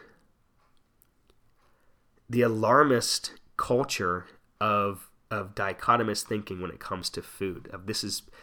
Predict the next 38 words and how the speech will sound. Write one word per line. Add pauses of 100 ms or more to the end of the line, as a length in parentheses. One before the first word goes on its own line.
this
is
good,
this
is
bad. (380)
And
whoever
they're
listening
to
at
that
point (440)
has
a
lot
of (240)
pull
on
how
they
think.
And
that's,
that's (580)
kinda
scary (360)
that (200)
your
entire
diet
can
be
shifted
by
an
article